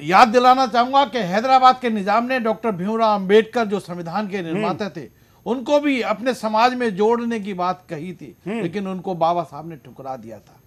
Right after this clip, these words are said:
Speaker 1: ओबीसी जिस तरह की बात और जिस तरह की लैंग्वेज यूज करके दलित समाज को बरगलाने की जो बातें कर रहे हैं या उसके ऊपर कुठाराघात करने की बात कर रहे हैं, मैं इस मंच के माध्यम से कहना चाहूंगा कि उनको अपने गिरेबान में झांकना पड़ेगा,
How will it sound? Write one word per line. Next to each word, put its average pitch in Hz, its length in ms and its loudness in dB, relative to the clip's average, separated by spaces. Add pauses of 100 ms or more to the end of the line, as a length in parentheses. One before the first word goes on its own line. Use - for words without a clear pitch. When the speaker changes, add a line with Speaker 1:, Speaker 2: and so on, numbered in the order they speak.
(520)
Speaker 1:
ओबीसी 311 680 6 (320)
जिस 269 260 0
तरह 320 180 6
की 285 180 0 (100)
बात 262 300 8
और 262 100 4
जिस 226 240 -6
तरह 269 160 2
की 240 120 -8
लैंग्वेज 214 540 -2 (320)
यूज 269 340 6
करके 233 400 2 (280)
दलित 285 400 4
समाज 262 460 6
को 269 180 2
बरगलाने 320 640 4
की 269 120 -6
जो 247 140 0
बातें 190 340 -2
कर 190 160 -10
रहे 190 160 -6
हैं 175 160 -10 (260)
या 226 120 8
उसके 269 320 2
ऊपर 262 280 6
कुठाराघात 277 720 6
करने 220 280 -6
की 196 120 -8
बात 180 220 -2
कर 180 140 -8
रहे 226 160 0
हैं, 359 160 2 (320)
मैं 208 160 -2
इस 233 160 2
मंच 202 280 -4
के 220 160 -8
माध्यम 202 380 -4
से 196 200 -8
कहना 190 320 -6
चाहूंगा 214 440 0
कि - 340 -2
उनको 226 320 4
अपने 208 320 0
गिरेबान 175 500 2
में 190 140 -2
झांकना 165 560 -6
पड़ेगा, 131 480 -12